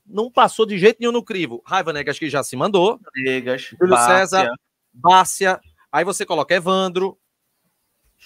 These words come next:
Speaker 1: é, Danilo Belão, na minha visão, Danilo Belão, e que ainda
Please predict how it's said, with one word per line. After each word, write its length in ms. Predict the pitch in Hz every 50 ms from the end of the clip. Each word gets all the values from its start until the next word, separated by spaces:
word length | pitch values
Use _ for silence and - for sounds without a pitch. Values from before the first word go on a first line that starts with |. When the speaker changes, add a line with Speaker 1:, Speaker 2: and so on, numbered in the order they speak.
| - _ _ _ _ -
Speaker 1:
é, 720 | 151 143 143 143 147 143 143 143 143 139 139 139 135 - -
Danilo 320 | 151 202 208 208 202 202
Belão, 480 | 190 202 196 180 170 170 175 175 175 _ _ _ _ _ _ _ _
na 120 | - 147 151
minha 160 | 165 190 226
visão, 460 | 240 285 240 165 170 143 123 101 92 _ _ _
Danilo 320 | - 139 147 151 180 196 190
Belão, 460 | 180 196 185 175 165 165 170 175 - _ _ _ _ _ _ _ _ _ _ _ _ _ _ _ _ _ _ _ _ _ -
e 80 | 151 151
que 120 | - 247 262 240
ainda 320 | - 202 202 214 233 233